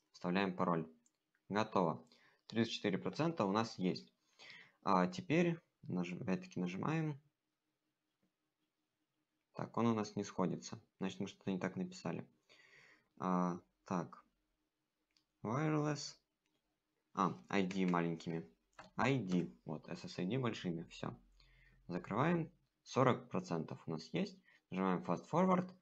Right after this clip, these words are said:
Подключилось. Всё. На этом этапе у нас сорок процентов. Мы настроили все Home устройства. А дальше нам нужно настраивать, а, вот это вот устройство и подключать к нему два wireless хоста.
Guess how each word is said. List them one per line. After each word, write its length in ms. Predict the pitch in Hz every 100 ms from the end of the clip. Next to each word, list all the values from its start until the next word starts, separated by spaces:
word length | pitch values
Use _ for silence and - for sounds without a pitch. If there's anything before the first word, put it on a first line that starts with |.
| _ _ _ _
Подключилось. 580 | 120 - 113 - 85 80
Всё. 240 | - 101 82
На 160 | 98
этом 240 | 98 95 104
этапе 260 | 196 196
у 20 | 101
нас 220 | 123 127
сорок 260 | 110 101
процентов. 520 | - - 185 196 175 -
Мы 100 | 120
настроили 460 | 120 - 110 107
все 360 | 98 - 107 101 -
Home 260 | 104 104
устройства. 640 | 92 92 - 85 - - - _ _ - - - - - - -
А 180 | 104 92
дальше 400 | 92 190 - 107
нам 220 | 123 123
нужно 240 | 113 101
настраивать, 760 | 95 92 - 156 147 127 - - - - _ _ _ _ _ _ _
а, 160 | 92 90
вот 200 | 90 117
это 180 | 117 104
вот 180 | 101
устройство 640 | 104 - - 82 - - - _
и 80 | 123
подключать 480 | 131 107 - 117 117
к 40 |
нему 200 | 92 101
два 340 | 95 85 101 92
wireless 400 | 90 90 92 -
хоста. 380 | 95 - -